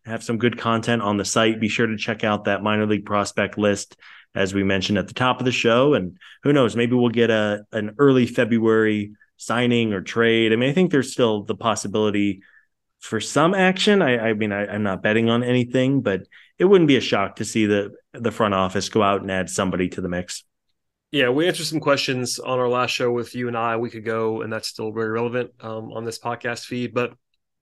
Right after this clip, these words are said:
Speaker 2: uh, be-, beyond that, uh, yeah, <laughs> the spring training thing is very interesting. Like,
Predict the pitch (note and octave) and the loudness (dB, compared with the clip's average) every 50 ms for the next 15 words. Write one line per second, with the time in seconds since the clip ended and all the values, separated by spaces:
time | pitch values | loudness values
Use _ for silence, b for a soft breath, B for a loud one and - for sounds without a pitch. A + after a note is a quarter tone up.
0 | _ _ _ _ _ _ _ - C3+ A#2+ A#2+ B2 A#2+ A#2 A#2 - - A#2 A#2+ C3 | _ _ _ _ _ _ _ -14 -12 -6 -4 -2 -2 -2 -4 -8 -10 -8 -8 -6
1 | C3 C3 A#2 C3+ C3+ C3+ C3 B2+ A#2+ B2 B2 B2+ B2 A#2+ - B B B B B | -6 -4 -4 0 0 2 2 2 0 0 0 0 0 0 -2 B B B B B
2 | B B B _ _ _ - B2+ B2+ - C3 C3 A#2+ A#2 - - - C3 A2+ - | B B B _ _ _ -6 -6 -4 -2 0 -2 -2 -2 -2 -8 -10 -8 -2 0
3 | D#3+ D3+ D3+ C3+ B2 G#2+ A2+ A2 G#2+ G2 - A#2 A2 G#2+ G#2 G2 - - - G#2 | 0 2 2 2 0 0 -2 -4 -6 -4 -6 -6 -4 -4 -6 -8 -10 -12 -12 -12
4 | G2+ G#2 G#2 G2 - | -10 -10 -12 -12 -12